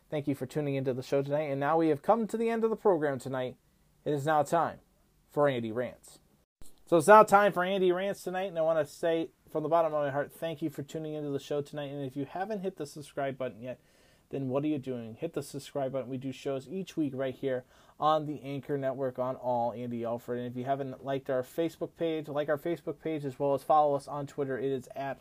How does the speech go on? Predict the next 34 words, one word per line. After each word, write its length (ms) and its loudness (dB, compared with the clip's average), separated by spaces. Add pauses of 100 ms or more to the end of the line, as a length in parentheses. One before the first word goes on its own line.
All 260 -2
Andy 320 -8
Alford, 400 4 (460)
as 180 -6
well 220 0
as 100 -4
on 160 -4
Facebook 440 -4
dot 200 -6
com 340 -8
slash 540 -8
All 280 -2
Andy 280 -6
Alford. 360 -8
So 180 -6 (380)
it's 100 -2
time 180 8
for 120 -2
Andy 240 0
Rants 320 -4
tonight. 260 -2
And 100 -8
one 100 0
of 60 -2
the 60 0
big 380 2
rant 340 -2
tonight 400 -4
for 140 -6
me 320 -4
is 300 0 (1040)
what 200 6
I 100 10
witnessed 540 0